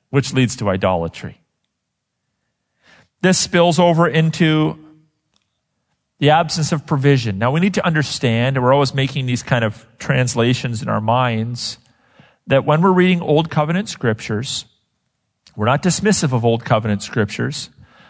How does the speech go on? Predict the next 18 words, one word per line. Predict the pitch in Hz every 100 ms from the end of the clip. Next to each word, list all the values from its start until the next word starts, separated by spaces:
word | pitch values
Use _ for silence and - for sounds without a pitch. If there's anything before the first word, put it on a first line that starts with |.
| _ -
but |
we | 135
need | 151 160
to | -
understand | 180 214 - 151 131 135 139
that | 135 -
the | 127
means | 123 135 160 196 180
by | - 170
which | 165 165 -
God | - 135 139 156 156 147 _ _ _ _ _ _ _ _ _ _ _
blessed | - 110 123 151 147
his | 185 175
people | - 131 113 117 123 160 - _ _
under | 127 143
the | 139
Old | 147 151 -
Covenant | - 170 143 107 117 -